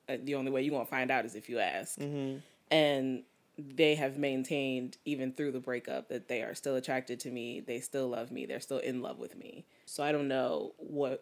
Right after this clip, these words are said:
Speaker 1: where this fear is coming from, but it's, it's very real. And it happened, like, when they weren't even around. I was in the car thinking about them and then was like, "Oh, this feels weird. I don't like this."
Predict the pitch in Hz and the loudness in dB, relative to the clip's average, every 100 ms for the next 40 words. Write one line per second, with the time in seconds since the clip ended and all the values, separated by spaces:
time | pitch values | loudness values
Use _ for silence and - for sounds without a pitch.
0 | 139 156 147 135 - - 147 143 - 160 | 2 4 6 4 0 2 4 4 2 2
1 | 156 156 151 151 147 143 127 123 - - | 2 2 2 2 2 0 0 0 -4 -6
2 | 147 135 139 139 127 - - 104 - - | -6 -6 -2 0 2 0 -4 -6 -6 -4
3 | 139 131 - 143 156 151 143 131 123 139 | 0 0 0 4 4 6 2 2 0 0
4 | 143 147 143 139 127 - 156 139 101 120 | 2 4 4 2 -2 0 2 2 0 -2
5 | 139 131 - 160 127 - 175 170 127 - | -2 -6 -4 -2 -2 0 0 0 -2 -4
6 | - - - - 127 131 123 127 123 117 | -8 -6 -8 -6 -4 -2 -2 -4 -2 -2
7 | 123 110 - - _ - _ _ _ 143 | -4 -6 -8 -12 _ -20 _ _ _ -6
8 | - 135 120 - 120 107 113 117 120 110 | -4 -4 -4 -4 -6 -4 -4 -4 -4 -6
9 | - - - - | -6 -8 -8 -12